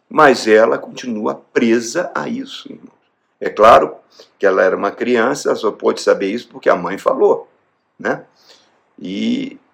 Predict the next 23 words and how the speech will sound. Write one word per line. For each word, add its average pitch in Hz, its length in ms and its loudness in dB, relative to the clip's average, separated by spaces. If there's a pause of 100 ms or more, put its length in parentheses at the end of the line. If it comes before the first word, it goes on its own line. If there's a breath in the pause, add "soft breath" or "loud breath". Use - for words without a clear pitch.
(360)
trouxe 131 340 6
uma 110 140 0
criança 113 400 -2
para 120 120 0
participar - 440 -2
de 117 80 -8
um 120 100 -6
problema 120 440 0
de 110 80 -8
relacionamento 110 600 -4
entre 120 180 -4
adultos. - 420 -4
Isso - 140 -6
é 107 40 -4
uma 110 160 -6
verdadeira 107 460 0
bomba 117 400 -2
atômica 127 720 -2 (460 soft breath)
na 110 140 0
mente 123 380 0
de 120 60 -12
uma 127 140 -6
criança. 127 640 -10